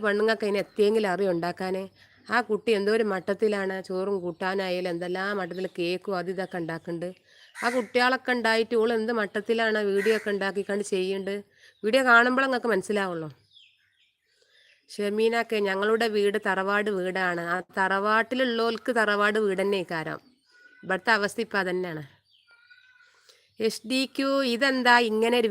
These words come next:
വീഡിയോ? പൊന്നാര പടപ്പേ, ഇത് ഇങ്ങനത്തെ ഒരു വീഡിയോ തന്നെയാണ്. ഇനിയിപ്പോൾ ഞാൻ ഇനി എത്താ ഇനി മാണ്ടിയത്? എസ് ഡി ക്യു മതിലാണോന്നോ? എന്നാ ഇനി മ-, മതിലാണോന്ന് ചോദിച്ചാൽ ഈ മതിലിൻ്റെ അപ്പുറത്ത് ചിലപ്പോൾ ആയിച്ചു നബീസൊക്കെ ഒന്ന് പാളിയൊക്കെയുണ്ട്.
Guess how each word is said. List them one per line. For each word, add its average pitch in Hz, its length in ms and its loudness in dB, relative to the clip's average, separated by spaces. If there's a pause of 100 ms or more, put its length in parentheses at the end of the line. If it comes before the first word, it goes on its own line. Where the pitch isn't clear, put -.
വീഡിയോ? 202 360 4 (320)
പൊന്നാര 214 440 0
പടപ്പേ, 202 340 -2 (160)
ഇത് 196 160 -2
ഇങ്ങനത്തെ 208 360 -2
ഒരു 196 140 -2
വീഡിയോ 190 280 0
തന്നെയാണ്. 160 320 -6 (500)
ഇനിയിപ്പോൾ 226 280 2
ഞാൻ 226 140 6
ഇനി 226 140 2
എത്താ 254 220 0
ഇനി 233 180 2
മാണ്ടിയത്? 190 500 0 (2250)
എസ് - 220 -10
ഡി 214 100 -6 (160)
ക്യു 240 160 0 (840)
മതിലാണോന്നോ? 202 840 2 (760)
എന്നാ 240 160 -4
ഇനി 262 140 0
മ-, 240 140 -2 (120)
മതിലാണോന്ന് 269 640 4
ചോദിച്ചാൽ 233 440 2
ഈ - 20 4 (120)
മതിലിൻ്റെ 233 380 2
അപ്പുറത്ത് 220 400 -2
ചിലപ്പോൾ 208 320 -2
ആയിച്ചു 220 260 -2 (120)
നബീസൊക്കെ 202 480 -4
ഒന്ന് 190 160 -6 (280)
പാളിയൊക്കെയുണ്ട്. 190 880 0